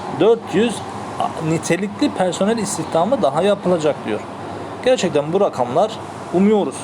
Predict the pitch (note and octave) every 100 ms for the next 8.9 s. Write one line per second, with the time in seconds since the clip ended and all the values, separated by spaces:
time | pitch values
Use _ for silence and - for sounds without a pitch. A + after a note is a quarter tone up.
0 | - C#3+ G3 F3+ C3 G#2+ A2+ F3 G#3 C#3+
1 | C3+ C#3 B2 - G#3 B3 D#3+ E3+ D3+ F#3
2 | E3 - A#2+ - B2+ A#2 A2 C#3 - -
3 | - G3 G#3+ A3+ - - - - - C4+
4 | G#3+ D3 - - B3 B3 - - B2 B2
5 | G#3+ - A2 A#2+ B2 C3 A#2+ D3 D3+ -
6 | A#2+ - - - - - G#3 D#3 A2+ E3
7 | D#3+ B2 A2 A#2 C#3+ D#3+ C3 G2+ - D#3+
8 | B2+ A2+ E3 F#3 D#3 D#3 D3+ C#3 G2